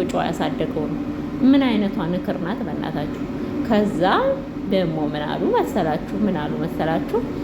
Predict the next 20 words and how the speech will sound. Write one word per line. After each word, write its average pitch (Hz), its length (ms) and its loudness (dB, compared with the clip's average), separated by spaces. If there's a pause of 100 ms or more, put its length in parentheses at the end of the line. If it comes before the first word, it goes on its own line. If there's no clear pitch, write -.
(360)
"አንተ 202 280 4
ሁልጊዜ 196 420 -2 (120)
ውሸትህን 233 540 2
እንደደባበክ 170 800 0
እንደሸፈንክ 202 720 0
ነው። - 140 -4 (340)
አንድ 269 260 4
ሰው 285 180 2
እኮ 285 140 -4 (140)
ዋሸ 214 360 0 (360)
ወይም 190 340 2
የሆነ 220 320 2
ነገር 220 280 2
አደረገ 175 500 0
ከተባለ 226 480 2 (420)
ዝም 302 200 4
ብሎ 262 220 4
በምላስ 220 520 2
ሳይሆን 285 480 2
ይሄው 226 380 4